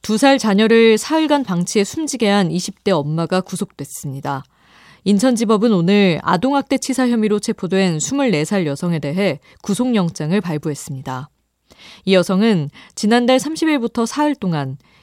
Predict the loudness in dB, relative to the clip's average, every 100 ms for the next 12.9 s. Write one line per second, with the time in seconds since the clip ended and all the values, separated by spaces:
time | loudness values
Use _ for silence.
0 | -2 0 2 0 2 0 0 -4 0 2
1 | 2 0 0 0 -4 -8 _ -2 -2 -2
2 | -8 -6 -2 0 0 -6 -20 -16 -4 2
3 | 2 2 2 4 4 2 2 2 2 -2
4 | -2 -2 -4 -2 -2 -2 -4 -6 -4 -2
5 | 0 -2 -4 -4 -6 -8 -10 -10 -10 -12
6 | -12 -14 -16 _ _ _ _ _ _ -20
7 | _ 0 2 4 4 2 0 -2 0 0
8 | 0 -2 -2 -2 -2 -2 -4 -2 -2 -2
9 | -4 -4 -2 -4 -4 -6 -2 -2 -2 -8
10 | _ -20 -20 -12 -2 2 4 4 0 -2
11 | -2 -2 -2 -4 -2 -2 0 2 2 2
12 | 2 4 0 -2 -6 -8 -2 -2 -2